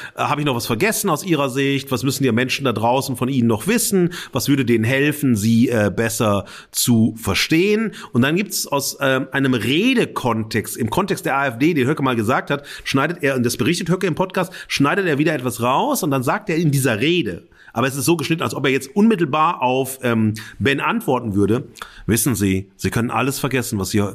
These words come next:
was ich heute gesagt habe. Aber das sollen Sie mitschreiben. Das ist mein zentraler Punkt." Dann Cut und du bist im Podcast. Also im Podcast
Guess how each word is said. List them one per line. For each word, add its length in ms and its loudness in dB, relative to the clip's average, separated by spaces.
was 160 2
ich 140 -2
heute 240 0
gesagt 440 0
habe. 360 -4
Aber 160 -2
das 340 -2
sollen 300 2
Sie 340 2
mitschreiben. 720 -2
Das 220 0
ist 120 -6
mein 160 2
zentraler 380 0
Punkt." 300 -2
Dann 220 -2
Cut 360 -2
und 140 2
du 60 2
bist 200 0
im 160 -2
Podcast. 640 -4
Also 280 0
im 280 0
Podcast 760 -2